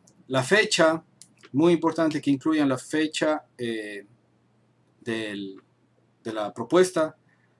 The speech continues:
porque muchas veces ustedes tienen que dar la propuesta con cierta fecha de expiración. Tienen que decir, "Esta propuesta es válida por sesenta días", por ejemplo,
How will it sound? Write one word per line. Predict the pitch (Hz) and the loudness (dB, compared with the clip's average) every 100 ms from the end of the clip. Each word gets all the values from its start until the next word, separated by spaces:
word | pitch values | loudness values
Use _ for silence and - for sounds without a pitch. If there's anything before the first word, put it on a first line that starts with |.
| _ | _
porque | 135 135 - | -2 0 2
muchas | 175 190 165 | 2 4 4
veces | 180 175 160 147 | 4 4 0 -2
ustedes | 131 165 156 | -4 -2 -2
tienen | - 156 151 | 0 2 2
que | 131 131 | 0 -2
dar | 135 139 | 0 0
la | 127 | -2
propuesta | 131 123 147 - 135 | -4 -4 -4 -4 -6
con | 120 117 | -8 -6
cierta | 143 143 143 131 120 _ _ _ _ _ | -4 -4 -2 -2 -4 _ _ _ _ _
fecha | 170 170 131 | 0 2 0
de | |
expiración. | 127 - 117 113 - - - | -2 -4 -6 -6 -14 -18 -16
Tienen | - 143 | -4 -2
que | 143 | 0
decir, | 147 156 | -2 -2
"Esta | 147 139 | -2 -4
propuesta | 147 147 165 - | -6 -2 -4 -2
es | 156 135 | -4 0
válida | 151 151 147 139 | 0 2 0 -2
por | - 113 | -6 -10
sesenta | - 131 170 156 147 | -8 -4 -4 -2 -2
días", | 147 135 - | -2 -2 -4
por | 180 - | -12 -14
ejemplo, | 101 95 - | -16 -18 -20